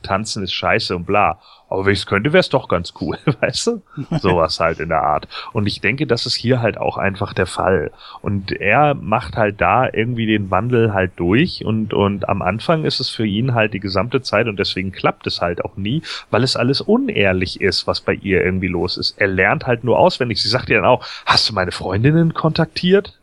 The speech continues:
<laughs> Und er hat sich dann auch irgendwie gedacht, „Äh, nee, ich hab nur diesen Tag hundertsiebzigtausend Mal erlebt.“ <laughs> So, aber, äh, das kann sie ihm natür-, kann er ihr natürlich nicht erzählen, weil sie lacht ihn dann aus dafür oder wie auch immer. Und irgendwann ist es dann halt einfach so, dass er plötzlich merkt, so, hey,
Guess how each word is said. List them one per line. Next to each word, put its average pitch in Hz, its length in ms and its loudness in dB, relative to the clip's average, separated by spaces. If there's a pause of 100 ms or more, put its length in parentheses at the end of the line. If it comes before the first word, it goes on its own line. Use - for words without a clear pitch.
(140)
<laughs> - 420 -4
Und 120 220 2
er - 180 0
hat - 240 0
sich - 140 -6
dann 127 160 0
auch 151 160 2
irgendwie 110 220 -4
gedacht, 98 320 0
„Äh, 85 360 -6
nee, 87 440 -2
ich - 280 -10
hab 95 140 -2
nur 95 140 -2
diesen 87 260 -6
Tag 90 320 0
hundertsiebzigtausend 90 1040 -2
Mal 82 220 2
erlebt.“ 80 340 -2
<laughs> - 480 2
So, 110 260 6
aber, 101 360 4 (100)
äh, 92 140 0 (100)
das - 180 -2
kann 110 200 0
sie 113 100 -4
ihm 113 80 -4
natür-, 110 420 2
kann 107 200 -2
er 85 140 4
ihr 113 160 2
natürlich 104 380 -2
nicht 107 140 -4
erzählen, 101 440 2
weil 95 140 2
sie 92 140 -2
lacht 92 240 -2
ihn 101 120 -6
dann 87 140 -6
aus 90 260 0
dafür 131 340 2
oder 101 180 2
wie 95 140 2
auch 87 140 0
immer. 120 380 2 (280)
Und 117 240 2
irgendwann 123 520 2
ist 127 140 2
es - 80 -4
dann 107 180 2
halt 101 160 2
einfach 98 280 -2
so, 104 160 -2
dass 107 160 0
er 90 80 2
plötzlich 95 420 -2
merkt, 95 320 0
so, 104 160 0
hey, 120 340 0